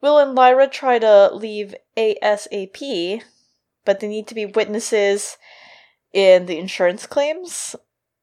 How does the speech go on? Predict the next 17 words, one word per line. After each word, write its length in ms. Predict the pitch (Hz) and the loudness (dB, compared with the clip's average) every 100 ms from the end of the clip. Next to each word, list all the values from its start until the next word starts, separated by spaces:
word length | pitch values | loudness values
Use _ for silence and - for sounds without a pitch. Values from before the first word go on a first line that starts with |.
| _ - 233 | _ -10 -10
for 300 | - 262 277 | 0 4 6
all 180 | 285 294 | 6 2
of 60 | |
this. 300 | 302 320 - | 0 -4 -4
And 160 | 214 226 | -10 -10
he's 220 | 214 208 | -12 -6
like, 200 | 196 185 | -6 -6
"Mm, 420 | 220 220 214 214 202 | -14 -16 -18 -20 -10
I'm 520 | 190 208 208 208 202 208 - - | -4 0 0 0 -2 -6 -8 -10
Mark 560 | 190 208 294 - - _ _ _ _ 196 | -2 0 0 -8 -20 _ _ _ _ _
Ransom, 880 | 196 214 226 247 - 165 143 156 185 _ _ _ _ _ - | -6 -4 -4 -8 -8 -6 -6 -8 -14 _ _ _ _ _ -8
and 280 | 190 185 | -6 -6
this 120 | 190 214 | -8 -12
is 120 | 202 | -8
my 140 | 196 | -8
sister 600 | 196 - 202 - 208 202 - | -8 -10 -10 -8 -6 -6 -10
Lisa." 800 | 220 247 294 - 170 139 160 190 | -12 -12 -12 -8 -6 -4 -6 -10